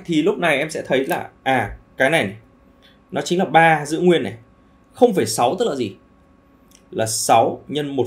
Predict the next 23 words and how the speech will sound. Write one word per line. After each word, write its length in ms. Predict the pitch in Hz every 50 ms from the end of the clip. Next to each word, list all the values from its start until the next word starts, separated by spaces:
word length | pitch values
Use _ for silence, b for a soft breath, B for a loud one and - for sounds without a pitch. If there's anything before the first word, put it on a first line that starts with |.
| -
phần 180 | - 110 101 104
mười. 220 | 107 107 101 92 92 - - _ _ _ _ _ _ _ _ _ _ _ _ _ _ _ _ _ _ _ _ _ _ _ _ _ _ _ _ _ _ _ _ _ b b b b b b _ _
Không 240 | - - 240 233 190
phẩy 120 | 180 120
không 220 | - - 196 185 185
không 120 | 196 180
sáu 260 | - - 147 127 -
là 80 | 180 180
gì? 220 | 135 123 101 98 - _ _ _ _ _ _ _ _ _ _ _ _ _ _ -
Là 140 | 101 101 104
sáu 540 | 104 - - - 117 107 131 - - - - _ _ _ _ _ _ _ _
nhân 160 | - 139 139
một 160 | 139 131 120 117 -
phần 180 | 123 113 110
một 120 | 104 104 -
trăm. 220 | - - 151 135 127 - - _ _ _ _ _ _ _ _ _ _ _ _ _ _ _ _ _ _ _ _ _ _ _ -
Mà 140 | 113 117
một 160 | 120 113 117 113
trăm 220 | - - 135 131 123
thì 80 | - 117
là 60 | 107
mười 240 | 104 104 107 107 107
bình. 240 | 104 110 98 98